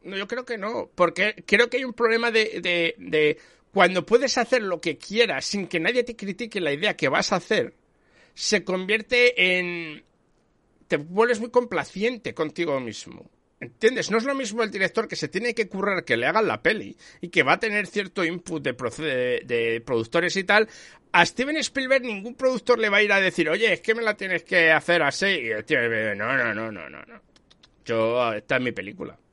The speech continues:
En Hollywood eso es casi imposible hasta que no has adquirido un estatus. Y cuando lo has adquirido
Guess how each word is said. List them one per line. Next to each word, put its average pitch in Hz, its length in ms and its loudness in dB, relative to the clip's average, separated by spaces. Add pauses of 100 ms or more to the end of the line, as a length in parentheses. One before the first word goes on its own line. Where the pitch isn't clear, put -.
(1040)
En 156 160 6
Hollywood 339 600 6
eso 247 280 6
es 311 220 2
casi - 300 2
imposible 254 580 -4
hasta 196 220 -2
que 175 80 -8
no 202 60 -8
has - 100 -6
adquirido 196 340 -6
un 165 100 -6
estatus. - 540 -10
Y 147 60 -12
cuando 120 240 -6
lo 135 80 -2
has - 80 -6
adquirido 196 560 -4